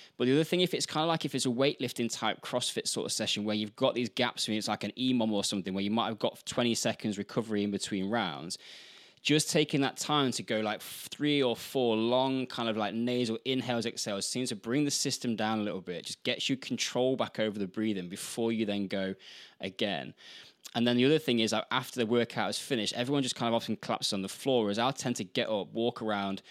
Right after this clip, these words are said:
nasal breathe, just to try and bring the system back down. And that's a really easy way to do that. Just put some water in your mouth, right? It's an old school tr-,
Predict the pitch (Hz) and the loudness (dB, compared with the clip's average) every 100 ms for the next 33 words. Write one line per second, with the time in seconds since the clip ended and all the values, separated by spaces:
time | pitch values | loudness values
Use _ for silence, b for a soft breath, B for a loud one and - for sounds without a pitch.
0 | B B B 120 120 127 123 113 120 110 | B B B -2 2 4 4 2 2 0
1 | 95 113 117 - 113 104 117 110 101 - | 0 -2 -4 -2 -2 0 0 0 0 0
2 | 131 - 117 101 101 - 92 87 101 120 | 0 -2 -2 -2 -4 -4 -8 -6 -4 -2
3 | 131 131 143 156 - 135 127 120 110 131 | 0 2 4 4 2 2 2 4 2 2
4 | 120 95 135 - 123 131 104 135 139 98 | 2 0 -4 -4 -2 0 4 4 4 0
5 | 87 80 65 - 95 107 110 117 123 117 | -4 -6 -10 -4 -2 -2 0 2 4 4
6 | 107 - 120 110 - - | 2 2 2 2 0 -6